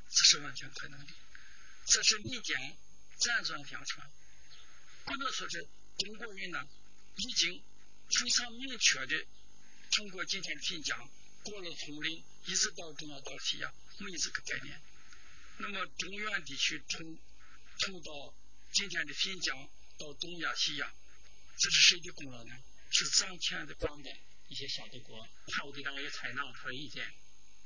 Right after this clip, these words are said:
Speaker 2: 这就派张骞呢第二次出使，西方情况比较了解了，所以呢特别丰厚。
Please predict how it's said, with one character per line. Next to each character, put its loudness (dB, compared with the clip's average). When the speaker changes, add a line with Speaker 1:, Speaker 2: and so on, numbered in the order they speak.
Speaker 2:
这 0
就 -4
派 -4
张 -4
骞 -2
呢 -6
第 -2
二 -6
次 -6
出 -4
使， -2
西 2
方 -4
情 -2
况 -6
比 -4
较 -2
了 -4
解 -6
了， -6
所 -4
以 -2
呢 -4
特 -4
别 -4
丰 -6
厚。 -6